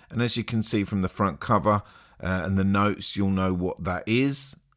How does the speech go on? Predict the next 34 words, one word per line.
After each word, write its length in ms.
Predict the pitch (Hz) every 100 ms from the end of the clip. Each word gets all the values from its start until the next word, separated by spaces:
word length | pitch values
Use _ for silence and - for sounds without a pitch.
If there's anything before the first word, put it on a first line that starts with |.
| _ _
Again, 540 | 120 107 135 135 131 131
thanks 280 | - 131 104
for 100 | 107
clicking 360 | - 107 107 101
on 140 | 98
the 100 | 98
episode, 560 | 101 - - 95 98 85
spending 380 | - 104 98
more 220 | 98 95 92
time 500 | - - 117 110 110
with 100 | 95
my 160 | 95
guests 380 | 92 110 107 -
than 140 | 113
I. 300 | 104 107 110 110 - _ _ -
I 80 | -
don't 300 | - 165 160
care 340 | 110 151 156 160
what 200 | 135 95
anybody 460 | 92 82 82 76
else 240 | 73 71 -
tells 340 | - 73 73
me. 120 | 78
You 320 | 78 95 139 156
lot, 320 | 80 80 - -
you're 120 | 92
really 460 | 95 120 139 143
good 240 | 120 123 101
eggs. 500 | 87 65 - - - _ _ _ _ _ _ _ _ _
Before 340 | 113 - 170
we 80 | 165
get 160 | 135 113
into 300 | 131 117 131
it, 160 | 127